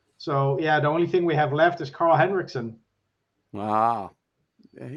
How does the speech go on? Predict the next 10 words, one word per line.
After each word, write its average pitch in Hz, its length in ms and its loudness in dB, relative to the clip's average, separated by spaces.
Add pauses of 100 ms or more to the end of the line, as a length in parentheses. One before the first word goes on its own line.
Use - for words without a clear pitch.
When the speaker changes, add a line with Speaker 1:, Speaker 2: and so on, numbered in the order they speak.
Speaker 2:
He 208 140 -10
seems 214 340 -10
to 165 180 -6
be 147 180 -2
in 131 120 -2
the 113 60 -2
mix 165 420 -4
every 104 320 -2
year, 101 280 -8
but 98 200 -10